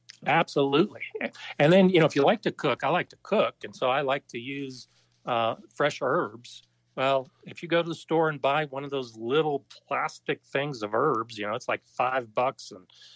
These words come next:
it's enough for a single meal, maybe a couple of them, or you just grow your own herbs.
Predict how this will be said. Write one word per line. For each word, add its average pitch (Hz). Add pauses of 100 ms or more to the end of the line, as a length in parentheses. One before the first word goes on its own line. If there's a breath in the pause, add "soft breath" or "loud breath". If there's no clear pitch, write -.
(180 loud breath)
it's 113
enough 120
for 117
a 104
single 120 (320 soft breath)
meal, 123
maybe 113
a 95
couple -
of 101
them, 104
or 208
you 165
just 196
grow 175
your 165
own 147
herbs. 147